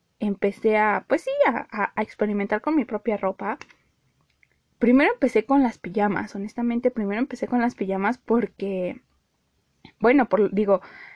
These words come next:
hay muchas mujeres que saben, digo, y no porque, ay, es que tengan insertado, no, sino que, eh, por lo menos yo aquí, eh, en México he visto eso,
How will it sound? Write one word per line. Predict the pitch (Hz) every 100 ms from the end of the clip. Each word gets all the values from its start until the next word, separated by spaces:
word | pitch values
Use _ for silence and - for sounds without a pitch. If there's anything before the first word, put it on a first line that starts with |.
| _ _ _
hay | 208 240
muchas | 277 320 - 302 - -
mujeres | 214 - 220 240 -
que | 214
saben, | - 196 196 233 262 -
digo, | 202 196 196
y | -
no | 214 247
porque, | 302 - 185
ay, | 214 320 254
es | 240 -
que | -
tengan | 185 185 208 208
insertado, | 196 190 - 185 190
no, | 208 202 - -
sino | - 214 226 233
que, | - 269 - _ _ _
eh, | 214 190 180
por | 226 214
lo |
menos | 226 330 392 262 208
yo | 214 220
aquí, | 220 - 214 196 _ _ _ -
eh, | 208 202 -
en | 214 208
México | 208 208 - - 208
he | 196
visto | 208 -
eso, | 208 214 214